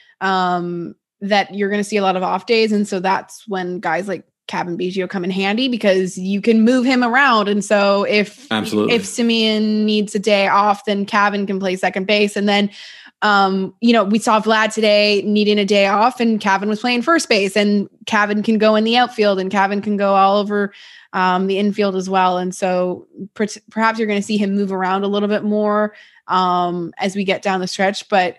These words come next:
Speaker 1: yeah, I mean, it's, uh, Espinal's quietly putting together a really solid season defensively and offensively as well. He hit a home run on Sunday, which,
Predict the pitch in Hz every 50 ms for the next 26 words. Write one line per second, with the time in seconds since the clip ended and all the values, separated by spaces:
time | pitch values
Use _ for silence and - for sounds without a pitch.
0 | _ - - - _ _ _ _ - 240 247 269 285 269 269 269 262 262 240 -
1 | - 180 220 226 208 - - 185 214 220 220 214 214 208 202 - - - - -
2 | _ - 208 220 233 - - - 269 269 277 277 254 233 220 - - - _ _
3 | _ _ _ - - - 220 202 208 214 233 220 - 233 226 208 - - 220 214
4 | 220 220 202 220 196 196 196 196 202 202 196 190 190 190 196 196 196 190 190 190
5 | 190 190 190 - _ _ _ _ - - - - 190 175 180 190 190 185 180 -
6 | - - 190 185 185 196 190 190 185 190 180 - 185 185 185 - 202 190 196 190
7 | 180 - - 180 180 190 196 - - 180 180 - 190 185 185 - 196 185 185 190
8 | 185 180 180 180 185 190 170 160 175 196 202 202 190 190 180 180 185 185 180 185
9 | 180 180 170 180 185 180 - - 185 180 175 180 190 202 208 214 208 202 180 -
10 | - - -